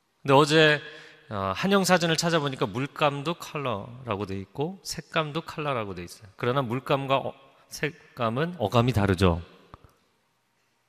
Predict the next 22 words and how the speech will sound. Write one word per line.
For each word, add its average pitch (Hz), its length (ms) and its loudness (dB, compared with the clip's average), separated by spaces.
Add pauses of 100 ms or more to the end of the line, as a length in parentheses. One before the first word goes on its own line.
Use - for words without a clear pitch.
(520)
같은가요? 104 560 0 (1300)
물감을 196 440 4
그냥 180 240 6
아무렇게나 160 580 4
흩뿌렸다고 175 680 2
해서 156 440 0 (480)
아름다운 143 460 2
색감이 151 400 0
나오는 107 340 0
것은 104 260 -6
아니죠. 104 520 -10 (1040)
화가가 123 720 4
의도를 123 400 2
가지고 113 600 0 (240)
색깔을 123 400 -2
아름답게 107 580 0
배치하고 95 460 -6
마치 107 320 -2
음을 139 360 0
아름답게 117 760 0
배열하는 101 500 -2
것처럼 104 460 -8